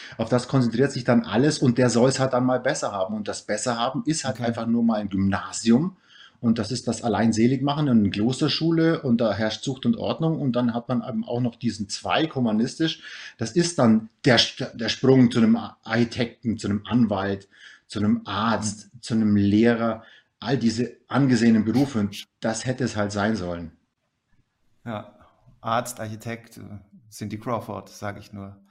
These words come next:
Speaker 2: Hm. Also nach
Speaker 1: Ja.
Speaker 2: der Schule dann, ähm, eben das, das Studium und, ähm, dann ging's auch relativ schnell und auch schon parallel, wenn ich's richtig in Erinnerung habe,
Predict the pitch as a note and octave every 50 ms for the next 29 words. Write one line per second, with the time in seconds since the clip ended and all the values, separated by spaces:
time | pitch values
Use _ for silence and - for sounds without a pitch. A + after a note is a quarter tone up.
0 | _ _ _ _ _ _ _ _ _ _ _ - A2 G#2+ G#2+ A2+ - - _ -
1 | D#3 C#3 C3+ D3 C3+ C#3 E3 G3 - A3 G3 - - G3 G#3+ A3+ A#3 - - F3+
2 | F3 F#3+ G#3 F#3 - D3+ E3 E3+ F3 F3 F3 F3+ - - _ _ D3+ D#3+ D#3+ E3+
3 | D3+ D#3+ C#3+ C#3+ - - - B2 - - C3+ B2 - - - - - - E3+ G3
4 | B3 A#3 A#3+ A#3+ A#3+ B3 B3 C4+ C#4 C4+ - - - - - - - C#3+ D3+ D#3+
5 | E3 D#3+ - - A#2+ D3 D3 D#3 D#3+ D#3 D3 - - D#3+ E3 F3 E3+ F#3 F3 E3+
6 | C3+ - D3 D#3+ E3 E3 E3 E3+ D3 - - E3+ F#3 G3+ D3+ C#3 - D3+ - -
7 | F3+ - - D#3+ D3 D3 C3+ B2+ C#3 E3 G3 G3+ F3 F3 E3 - - - F#3+ F#3
8 | - E3 - - D3+ D#3+ D3+ D#3 E3 E3 E3 D#3+ D#3+ D#3 D#3 D#3 D3+ D3+ D#3 D3+
9 | D3+ D3+ D#3